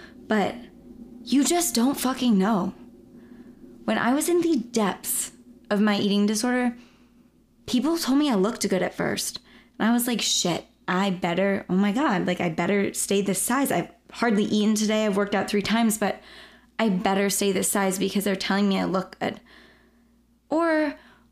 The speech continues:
when I went traveling to Europe and I came back and I had gained weight, people told me, "You look better," A K A you gain weight, which is, which is great. I, I did, <laughs> and I had a lot of fun, but it's like, I wasn't in a good place then either.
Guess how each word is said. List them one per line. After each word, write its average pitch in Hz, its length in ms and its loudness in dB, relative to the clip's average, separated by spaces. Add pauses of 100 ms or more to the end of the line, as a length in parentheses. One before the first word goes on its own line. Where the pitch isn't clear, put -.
(100)
when 226 120 2
I 240 60 4
went 269 180 2
traveling 277 340 0
to 285 100 0
Europe 220 280 0
and 226 160 2
I 226 80 2
came 262 220 2
back 240 320 0
and 214 100 0
I 214 40 4
had 196 180 2
gained 262 300 2
weight, 202 320 0 (260)
people 277 260 0
told 247 180 2
me, 240 280 0 (260)
"You 208 160 2
look - 280 -4
better," - 420 -2 (580)
A 233 120 0
K 220 320 0
A 208 40 2
you 202 140 2
gain 285 220 2
weight, 311 340 -2 (440)
which 240 140 -2
is, 277 260 -2 (340)
which 277 160 -2
is - 100 -2
great. 339 540 0
I, 247 160 2
I - 100 0
did, 302 380 2
<laughs> 330 180 2
and 302 400 2 (300)
I - 40 0
had 247 80 2
a 269 40 2
lot 269 140 2
of 247 100 -4
fun, 240 400 2
but 233 100 0
it's - 220 -2
like, 240 340 -4 (1080)
I 254 160 2
wasn't 294 300 4
in 285 120 4
a 262 80 4
good 226 220 2
place 240 420 0
then 233 320 2
either. 226 680 0